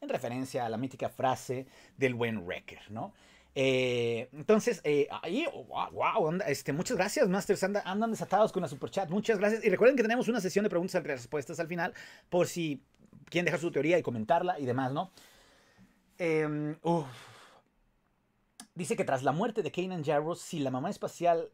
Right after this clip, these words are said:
es Hera Syndulla, yo, él ve como papá espacial a Din Djarin. A ver, a ver, a ver. A ver, co-, eh, con este arquetipo de, de,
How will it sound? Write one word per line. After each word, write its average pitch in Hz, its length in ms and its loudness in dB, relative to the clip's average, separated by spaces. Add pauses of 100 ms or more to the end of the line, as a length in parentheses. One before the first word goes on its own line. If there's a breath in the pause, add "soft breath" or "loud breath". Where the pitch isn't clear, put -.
es 156 320 -6
Hera 170 160 0
Syndulla, 151 380 -4
yo, 147 240 -2
él 170 160 0
ve 165 120 -4
como 151 300 -6
papá 131 220 -6
espacial 143 600 -6
a 120 100 -8
Din 127 240 -6
Djarin. 104 420 -12 (960 loud breath)
A 160 80 4
ver, 139 100 4
a 110 60 2
ver, 95 100 0
a 85 60 -10
ver. 82 140 -12 (1040)
A 160 80 -2
ver, 143 200 -12
co-, 175 200 -4
eh, 185 160 -4
con 175 160 0
este 247 160 0
arquetipo 208 560 0 (240)
de, 135 340 2
de, 104 880 -4